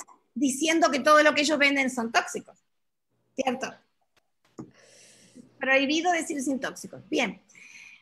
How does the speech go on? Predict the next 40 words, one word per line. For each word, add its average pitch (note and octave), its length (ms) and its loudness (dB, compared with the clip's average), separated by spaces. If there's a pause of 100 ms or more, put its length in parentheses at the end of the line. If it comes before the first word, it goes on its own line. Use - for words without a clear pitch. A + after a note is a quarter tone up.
(180)
Paso F4+ 300 2
número F#4 280 4
dos, D#4+ 180 0
el C4 220 2
taller D#4+ 320 0
del E4+ 140 -2
segundo E4 380 -2
viernes D#4+ 280 -2
del C4 140 -2
mes, D4+ 280 -2
beneficio C#4 520 -2
del D4+ 120 -4
jugo C4+ 200 -6
Ninja B3+ 300 -2
Red. G#3+ 260 -2 (640)
Bueno, B3+ 200 2
eso D#4 120 -4
sería B3+ 240 -2
en A#3 80 -2
diciembre, F3+ 500 -6
¿no? A3+ 180 -8
Y A#3+ 120 -6
en B3 80 -2
diciembre C#4+ 380 -2
lo C#4+ 120 2
tenemos A#3+ 240 -2
que B3 80 -4
cortar A#3+ 380 0
porque G3+ 400 -8 (680)
en G3+ 120 -12
diciembre A#3+ 460 -4
ya A#3 560 0 (180)
vienen B3+ 320 0
otras A#3 220 -4
cosas. F#3+ 340 -8 (760)
El C#4 280 2
tercero C#4+ 440 -2
son E4 200 -4
suplementos C#4 460 -2
nutricionales. C4+ 920 -6